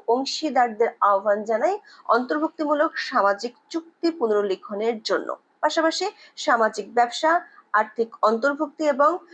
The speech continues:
মাইক্রোফিন্যান্সের ভূমিকা অন্বেষণ করতে, যা প্রান্তিক জনগণের জন্য টেকসই উন্নয়ন ও অর্থনৈতিক সুযোগ সৃষ্টিতে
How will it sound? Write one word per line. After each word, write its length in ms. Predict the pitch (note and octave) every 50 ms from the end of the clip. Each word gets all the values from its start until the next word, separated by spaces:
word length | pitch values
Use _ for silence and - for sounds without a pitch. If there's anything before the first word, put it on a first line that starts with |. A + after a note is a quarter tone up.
| - - -
মাইক্রোফিন্যান্সের 760 | A#3+ A3 A3+ A#3 A3+ E4 E4 F4 F4 F4 E4+ E4 - F#4 D#4+
ভূমিকা 680 | C#4 C#4 - - C4 A#3+ B3 B3 B3 - C#4 C#4 C#4 - - _ -
অন্বেষণ 540 | A3+ A3 A3 A3 A3 A3+ - - A#3+ G#3+ A3
করতে, 500 | A3+ A#3 B3 B3 - - D#4+ F#4+ A4 F4+
যা 140 | - A3 G#3
প্রান্তিক 560 | - - - A#3 A3+ A#3 A3+ - - B3 - _ -
জনগণের 560 | - A#3+ G#3 G#3 G#3+ G#3+ A3 A#3+ C4 D4+ D4+
জন্য 320 | - D#4+ D#4 D#4 E4+ F#4 F4+ - - - - _ _ _
টেকসই 460 | - E4 E4+ - - - E4+ D#4+ - - -
উন্নয়ন 420 | - C4+ C4 C4 C4 C4+ C4 C4 B3+
ও 100 | A#3+ - - -
অর্থনৈতিক 640 | A3 A3+ A3+ - B3 A#3 A3 A3 A3 B3 B3 -
সুযোগ 440 | - - - A#3 A3 F#3 G3+ G#3 G#3 -
সৃষ্টিতে 640 | - - - A#3+ A#3+ - - B3+ A#3+ D#4 E4+ G#4+